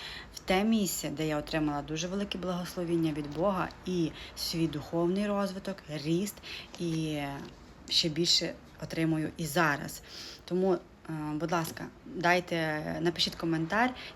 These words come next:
як це функціонує в вашому житті, і, можливо, поділіться своєю історією, наскільки класно, коли ви, е, задаючи питання Богу, відкриваєте Біблію і чітко ви розумієте, що зараз це місце Писання для вас.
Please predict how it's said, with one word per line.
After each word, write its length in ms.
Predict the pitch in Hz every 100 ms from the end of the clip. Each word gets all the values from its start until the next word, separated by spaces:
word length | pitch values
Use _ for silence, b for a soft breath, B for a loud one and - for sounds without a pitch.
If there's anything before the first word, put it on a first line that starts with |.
| 165
як 240 | 208 190 -
це 80 |
функціонує 540 | 170 180 165 175 170 170
в 20 |
вашому 400 | 160 165 170 165
житті, 480 | 165 170 - 254 254
і, 140 | -
можливо, 380 | 175 170 175 165
поділіться 400 | 165 156 165 -
своєю 380 | - 165 156 147
історією, 680 | 143 - 185 226 170 151 160 B B B
наскільки 480 | 165 160 - 165 151
класно, 540 | - 165 180 214 170 156
коли 360 | 160 156 160 151 - B B -
ви, 220 | 156 156 170
е, 260 | 160 151 156 147
задаючи 420 | 143 147 151 151 160
питання 440 | 165 160 151 147
Богу, 420 | 147 175 214 180 170 B B -
відкриваєте 540 | 156 175 165 156 165
Біблію 400 | 156 180 165 160
і 160 | - 175
чітко 720 | - - - 226 - - 247 233 -
ви 120 | 165
розумієте, 600 | 170 151 160 170 180 175 170
що 180 | -
зараз 500 | 143 143 160 165 180 -
це 120 | 143
місце 240 | 143 -
Писання 500 | - 143 - 156 160 143
для 120 | 147
вас. 340 | 139 147 160